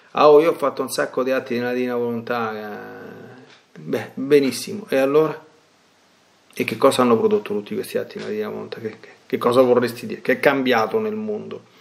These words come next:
Quindi uno è inutile che, che lo dice, perché lungi che dal trarne, insomma, vanagloria,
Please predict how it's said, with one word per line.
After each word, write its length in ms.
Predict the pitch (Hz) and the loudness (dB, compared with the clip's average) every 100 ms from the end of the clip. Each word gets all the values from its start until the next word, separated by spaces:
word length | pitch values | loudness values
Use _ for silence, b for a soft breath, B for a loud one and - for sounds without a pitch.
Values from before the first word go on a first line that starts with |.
| b b b b - | b b b b -14
Quindi 280 | - - - | -8 -8 -4
uno 360 | - 143 147 123 | 0 6 6 8
è 40 | |
inutile 320 | 123 147 131 | 6 8 6
che, 340 | 104 120 113 - B _ _ | 4 -2 -4 -10 B _ _
che 140 | - | 2
lo 120 | 123 | 6
dice, 300 | 131 165 123 | 6 6 4
perché 220 | 113 113 117 | 2 0 0
lungi 280 | 147 135 | 0 0
che 140 | 123 117 | 0 0
dal 160 | 117 | -2
trarne, 360 | 117 123 123 120 | -2 0 0 -4
insomma, 280 | 117 120 120 | -6 -4 -2
vanagloria, 840 | 123 123 123 151 156 123 110 | -2 -2 4 6 6 4 -2